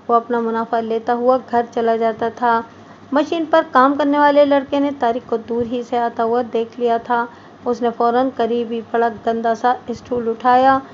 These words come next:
और एक मेले से कपड़े से इसे झाड़ने लगा।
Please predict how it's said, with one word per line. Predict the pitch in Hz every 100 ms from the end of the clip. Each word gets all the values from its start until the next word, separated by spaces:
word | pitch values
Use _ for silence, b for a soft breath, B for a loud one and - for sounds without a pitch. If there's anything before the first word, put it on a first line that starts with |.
| B B -
और | 240
एक | 240 240
मेले | 233 233 254
से | 254
कपड़े | 247 220 233
से | 233 247
इसे | 233 254 240
झाड़ने | - 226 226 226
लगा। | 226 220 233